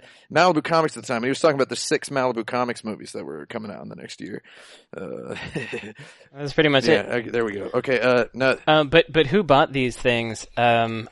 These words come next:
Speaker 2: I would say, as a person who has sometimes tweeted things about Yu Suzuki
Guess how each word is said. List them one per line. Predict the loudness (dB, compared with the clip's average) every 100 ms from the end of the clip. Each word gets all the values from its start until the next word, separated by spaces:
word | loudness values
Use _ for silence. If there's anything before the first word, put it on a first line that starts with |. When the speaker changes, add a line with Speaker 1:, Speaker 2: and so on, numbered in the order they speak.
| 0
Speaker 2:
I | 2 4
would | 2 -2 -4
say, | 0 4 4 2 -2 _ _ _ _ -18 0
as | 0 0
a |
person | 2 4 6 4 2
who | 0 2 2 0 -4 _ -20 _ _
has | -4 2 4 2 0 -8 -12
sometimes | 0 0 0 0 0 0 -6
tweeted | -4 -2 -2 -2
things | 0 0 0 -6 -4
about | 0 4 2 0
Yu | -6
Suzuki | -8 -4 -4 -2 -2 -2